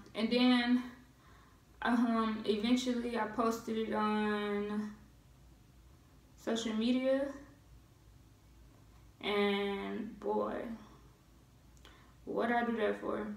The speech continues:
Now, as far as my family and friends and stuff goes, like, everything was good. It was all like, "Congratulations, you're gonna be a great mom," and all that. But as far as, like,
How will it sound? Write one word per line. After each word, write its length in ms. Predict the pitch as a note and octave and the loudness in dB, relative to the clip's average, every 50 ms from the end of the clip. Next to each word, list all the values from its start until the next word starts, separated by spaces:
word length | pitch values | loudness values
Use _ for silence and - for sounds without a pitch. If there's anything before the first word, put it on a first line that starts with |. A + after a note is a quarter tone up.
| - - - - - - - - - - | -12 -16 -20 -20 -20 -20 -20 -12 -6 -2
Now, 340 | A#3 A#3 A3+ A3+ A3+ - | 0 2 4 4 4 4
as 160 | - - A3+ - | 2 0 -2 0
far 220 | - C#4 D4+ D#4 | 0 2 2 4
as 160 | C#4 B3 A3 A3 | 4 2 2 2
my 220 | G#3+ G#3+ G#3+ A3 | 2 2 2 0
family 560 | - B3+ A#3 A#3 A#3 A#3 A#3 A#3 A#3 A#3 A#3 A3+ | 0 0 0 0 0 2 2 2 2 0 0 0
and 80 | A3+ A3 | -2 -4
friends 360 | - A3+ A#3 A#3 A#3 A3+ A3 | -2 -2 0 0 0 0 -2
and 100 | A3+ A3+ | -4 -4
stuff 260 | - A3+ A3+ A3 G#3 | -4 -4 -2 -2 -2
goes, 380 | G3+ G#3 G#3+ A3 A3 A3 A3 A3 | 0 0 0 0 0 -2 -2 -4
like, 300 | A3 G#3+ G#3+ G#3+ G#3+ - | -2 -2 0 -2 -2 0
everything 400 | - D4+ E4 E4 D4+ B3 A3+ G#3+ | 0 -2 -2 -2 -2 -2 0 0
was 140 | G#3 G#3 G#3 | 0 -2 -2
good. 140 | - G#3+ G#3 G#3 | -2 0 0 2
It 60 | G#3 | 2
was 140 | G#3 G#3 G#3 | 0 0 0
all 160 | G#3 G#3 G#3 | 0 0 0
like, 160 | G#3 G#3 G3+ G#3 | 0 -2 -2 -4
"Congratulations, 1160 | G#3+ G#3+ G#3 G#3+ A3 G#3 G#3+ G#3+ A3 A3 A3 A3 A3 - - A3+ A3 A3 A3 A3 A3 G#3+ G#3+ | -4 -4 -4 -4 -4 -4 -4 -4 -6 -6 -6 -6 -8 -8 -8 -8 -6 -6 -6 -8 -8 -8 -8
you're 100 | G#3+ G#3+ | -6 -4
gonna 160 | A3 A3 G#3+ | -4 -2 -2
be 100 | G#3+ A3 | -4 -4
a 40 | G#3+ | -4
great 220 | G#3 G#3 G#3+ G#3+ | -6 -6 -6 -4
mom," 460 | G#3+ G#3+ G#3+ G#3+ G#3+ G#3+ G#3+ G#3+ G#3+ G#3+ - - - - - - - | -4 -2 -2 -2 -2 -4 -4 -6 -8 -10 -14 -18 -18 -20 -20 -12 -6
and 120 | G#3+ G#3+ G#3+ | -2 0 2
all 220 | G#3 G#3 G3+ G3+ | 2 2 2 2
that. 380 | G3+ G3+ G#3 G#3 G3+ - - - | 0 -2 -4 -6 -8 -10 -8 -6
But 160 | G#3 G#3+ G#3+ | -6 -4 -2
as 120 | G#3+ G#3+ G#3 | -2 -2 -2
far 360 | - A#3+ A#3 A3 G#3+ G3+ G3+ | 0 4 4 4 4 4 2
as, 160 | G3+ G3+ G3+ | 0 0 -2
like, 520 | G3+ G3+ G#3 G3+ G3+ G#3 G3+ G#3 - - | -2 -2 -2 0 0 -2 -2 -2 -4 -8